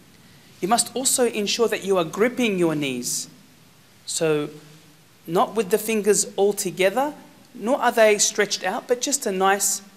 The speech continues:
gripping of your knees. Now in this position, you are saying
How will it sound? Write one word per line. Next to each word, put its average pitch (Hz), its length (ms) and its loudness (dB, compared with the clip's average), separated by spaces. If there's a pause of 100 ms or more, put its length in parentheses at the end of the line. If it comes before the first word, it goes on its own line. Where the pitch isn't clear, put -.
(180)
gripping 240 540 2
of 175 380 2
your 151 160 -4
knees. 127 480 -8 (640)
Now 170 240 -4
in 269 200 -2
this 202 180 0
position, 170 640 -6 (320)
you 160 160 -2
are 160 80 -2
saying 175 520 0